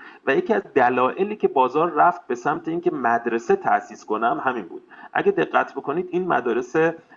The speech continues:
مذهبی مثل نیکان و علوی، اینا همه تحت تأثیر سرمایه‌داری بازار و منابع سرمایه‌داری بازار بودند. یعنی سرمایه‌داری،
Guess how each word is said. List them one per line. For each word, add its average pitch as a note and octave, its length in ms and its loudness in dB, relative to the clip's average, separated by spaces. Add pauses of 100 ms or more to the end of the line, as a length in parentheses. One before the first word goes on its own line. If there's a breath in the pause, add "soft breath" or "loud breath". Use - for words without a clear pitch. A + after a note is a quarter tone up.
مذهبی A#2+ 880 0 (240 loud breath)
مثل A#2+ 280 -2
نیکان A2+ 380 0
و - 20 4
علوی، A2 480 0
اینا D#3 340 -2
همه D#3+ 220 -4
تحت D#3 300 0
تأثیر D#3 340 -4
سرمایه‌داری A2 640 0
بازار C#3+ 520 0
و A2 200 0
منابع A2+ 760 0
سرمایه‌داری A2+ 640 0
بازار G#2+ 460 0
بودند. F2+ 320 -12 (440 loud breath)
یعنی B2 240 2
سرمایه‌داری، B2 760 0